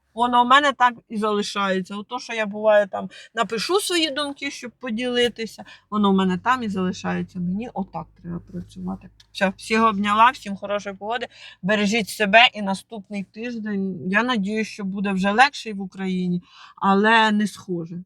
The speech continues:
не схоже. Якщо до нас оце таке йде захмарено і сніги передають, то бережіть себе. Я не знаю, набирайте в бутилку теплі во-, теплу воду, гарячу воду.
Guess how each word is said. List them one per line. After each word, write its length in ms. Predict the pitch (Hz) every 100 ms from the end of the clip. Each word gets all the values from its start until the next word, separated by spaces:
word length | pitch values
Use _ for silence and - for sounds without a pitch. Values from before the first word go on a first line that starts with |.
| -
не 140 | 196
схоже. 420 | 190 - 170 165
Якщо 280 | 185 180 214
до 140 | 190 190
нас 300 | 226 285 285
оце 220 | 214 208
таке 320 | 196 185 190
йде 240 | 180 185
захмарено 840 | 180 185 - 190 185 180 175 175 175
і 440 | - 185 175 175 - _ _ _
сніги 400 | - 185 180 247
передають, 680 | 220 196 185 180 180 175 -
то 180 | 175 -
бережіть 460 | 196 190 180 170
себе. 280 | - 165 175
Я 80 | 208
не 120 | 220
знаю, 240 | 202 196
набирайте 560 | 180 185 196 214 226 208
в 60 | 190
бутилку 640 | 175 185 220 269 - 190
теплі 480 | - 202 214 208 196
во-, 340 | 180 165 175 -
теплу 340 | 214 - 220
воду, 340 | 202 202 175
гарячу 480 | 180 190 214 202 202
воду. 280 | 220 392 330